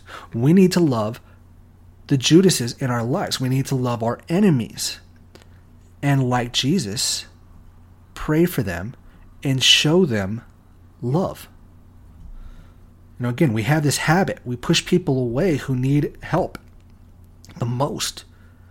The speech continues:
Who need love the most, like we're better than them. But we fail to see our own sin. We fail to see our own sin. In Luke eighteen, verses nine through fourteen,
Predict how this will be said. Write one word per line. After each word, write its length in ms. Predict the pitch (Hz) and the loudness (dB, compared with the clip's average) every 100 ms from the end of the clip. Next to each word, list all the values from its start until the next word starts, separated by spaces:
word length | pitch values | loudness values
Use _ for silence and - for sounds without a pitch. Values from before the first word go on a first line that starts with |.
| - - - - - - | -20 -20 -20 -20 -20 -2
Who 120 | 143 | 2
need 180 | 160 143 | 4 2
love 360 | 127 220 - | 2 0 -2
the 80 | - | -4
most, 500 | 117 151 190 - - - | -2 -2 -4 -6 -8 -8
like 220 | 131 135 | -6 -4
we're 80 | 156 | -2
better 320 | 139 151 170 | -2 2 4
than 200 | 175 123 | 4 2
them. 220 | 95 - - - - | -4 -10 -18 -20 -14
But 100 | - | -8
we 100 | 139 | -6
fail 720 | 123 - - 220 240 123 156 - - - - - - - - - | -6 -6 -2 2 2 0 -2 -8 -16 -20 -20 -20 -20 -20 -20 -8
to 100 | - | -2
see 220 | 139 - 160 | 0 2 2
our 140 | 117 | 0
own 140 | 135 | 0
sin. 500 | 131 - 202 226 101 - - - - - - - - - | 2 4 6 4 0 -8 -20 -20 -20 -20 -20 -20 -18 -4
We 120 | 180 | -2
fail 440 | 190 - 320 294 | -2 0 4 6
to 80 | 190 | 6
see 180 | 214 185 | 4 4
our 100 | 185 | 2
own 140 | 175 | 2
sin. 260 | 175 - 156 | 0 0 -2
In 260 | 147 151 156 | 0 0 2
Luke 260 | 262 - - | 2 0 0
eighteen, 600 | 180 - - 226 123 139 - - - - - - - | -2 -2 -4 -2 -2 -4 -10 -20 -20 -20 -20 -20 -2
verses 400 | 147 175 175 147 | 2 4 4 2
nine 280 | 151 165 185 | 4 4 2
through 160 | 180 | 2
fourteen, 840 | 156 - 220 294 - 110 104 180 | -2 0 0 0 -6 -6 -6 -8